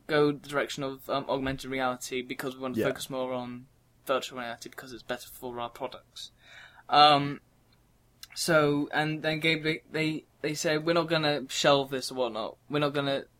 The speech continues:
Speaker 1: we're not gonna get our lawyers to say you can't continue with this, so you can just continue
Speaker 2: Well,
Speaker 1: working
Speaker 2: there's
Speaker 1: on
Speaker 2: no
Speaker 1: this
Speaker 2: point
Speaker 1: project."
Speaker 2: in them doing that, is there?
Speaker 1: Well, no, other companies, like, if it was something like, um, a car company or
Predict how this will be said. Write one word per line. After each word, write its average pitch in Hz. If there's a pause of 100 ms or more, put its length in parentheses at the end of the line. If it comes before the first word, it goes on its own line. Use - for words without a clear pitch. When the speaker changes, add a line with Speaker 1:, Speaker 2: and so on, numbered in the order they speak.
(120)
Speaker 1:
we're 156
not 151
gonna 143
get 135
our 135
lawyers 135
to 135
say 135
you 135
can't 127
continue 127
with 131
this, 127
so -
you 135
can 147
just -
continue 147
Speaker 2:
Well, 131
Speaker 1:
working 156
Speaker 2:
there's 147
Speaker 1:
on 180
Speaker 2:
no 180
Speaker 1:
this 175
Speaker 2:
point 123
Speaker 1:
project." 98
Speaker 2:
in 95
them 95
doing 98
that, 85
is -
there? 71 (760)
Speaker 1:
Well, 226
no, 226 (320)
other 214
companies, 247
like, 165 (100)
if 170
it 165
was 165
something 170
like, -
um, 143
a 135
car 139
company 123
or 127